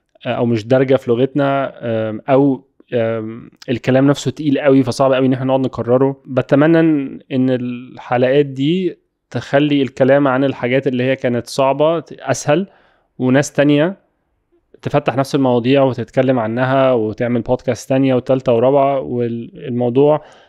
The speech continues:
أي موضوع في أي مجتمع بيكون صعب أو شائك أو غريب شوية، بيبقى دايمًا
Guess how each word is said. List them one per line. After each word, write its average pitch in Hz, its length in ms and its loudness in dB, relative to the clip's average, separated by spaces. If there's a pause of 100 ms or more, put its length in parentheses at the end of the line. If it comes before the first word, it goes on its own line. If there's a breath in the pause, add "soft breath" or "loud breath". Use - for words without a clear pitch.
(160 loud breath)
أي 165 140 6
موضوع 156 280 4
في 139 180 -2
أي 151 160 2
مجتمع 135 500 0
بيكون 123 640 0
صعب 135 320 0
أو 117 140 0
شائك 123 480 -2
أو 120 460 -4 (380 soft breath)
غريب 123 320 2
شوية، 160 600 2 (640)
بيبقى 123 220 2
دايمًا 135 420 2